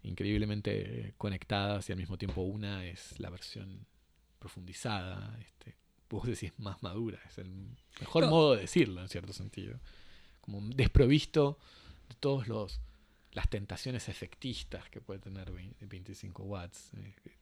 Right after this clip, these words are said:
Speaker 2: Sí, sí,
Speaker 1: justamente
Speaker 2: las ganas de hacer una película que sea graciosa, que funcione bien, que esté equilibrada.
Speaker 1: Claro, porque da la sensación de que,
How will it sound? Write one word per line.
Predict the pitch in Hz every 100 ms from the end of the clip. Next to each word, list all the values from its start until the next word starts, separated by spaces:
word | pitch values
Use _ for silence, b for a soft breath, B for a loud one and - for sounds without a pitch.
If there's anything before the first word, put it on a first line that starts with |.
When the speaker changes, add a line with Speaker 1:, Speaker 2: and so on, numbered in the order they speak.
| -
Speaker 2:
Sí, | -
sí, |
Speaker 1:
justamente | 139 110 127
Speaker 2:
las |
ganas | 113 117 110
de |
hacer | 98 -
una | 95
película | 90 95 90 107 95
que | 95 92
sea | - 104
graciosa, | 98 95 - 104 101 98
que | 95
funcione | 98 - 101 98
bien, | 104 101
que | -
esté | -
equilibrada. | 104 98 95 98 107 101 98 95
Speaker 1:
Claro, | - 180 196 160 135 120
porque | 143 151 165 -
da | 185
la | 226
sensación | 233 202 170 202
de | 214
que, | 175 160 151